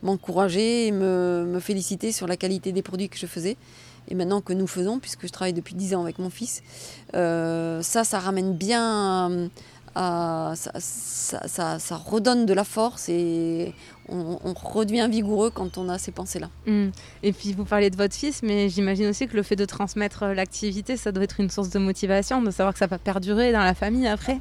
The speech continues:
Speaker 1: Alors c'est, euh, c'est ambivalent comme, euh, sentiment, parce qu'on se dit : « C'est dur, euh, je suis peut-être, euh, euh, idiote de, de, de, de dire que la porte est ouverte et,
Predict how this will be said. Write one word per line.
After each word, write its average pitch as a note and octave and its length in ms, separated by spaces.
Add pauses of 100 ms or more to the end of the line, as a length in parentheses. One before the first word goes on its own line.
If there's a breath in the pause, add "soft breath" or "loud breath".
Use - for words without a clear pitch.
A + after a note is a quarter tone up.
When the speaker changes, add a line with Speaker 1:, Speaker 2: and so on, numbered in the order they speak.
Speaker 1:
Alors G#3+ 320
c'est, G3+ 340
euh, F3+ 1000 (480 loud breath)
c'est - 200
ambivalent A3 680
comme, A3 200
euh, G#3+ 200
sentiment, G#3+ 520
parce G3 180
qu'on F#3 160
se - 120
dit : « F#3+ 160
C'est G3 200
dur, D#4 420
euh, G#3 380 (360 loud breath)
je - 60
suis - 100
peut-être, F#3+ 480
euh, F3+ 1080 (180)
euh, - 300
idiote G3 400
de, F#3 320
de, F3 160
de, F3 180
de F3+ 200
dire F#3 280
que - 80
la F#3 100
porte - 280
est - 140
ouverte G3+ 280
et, F3 140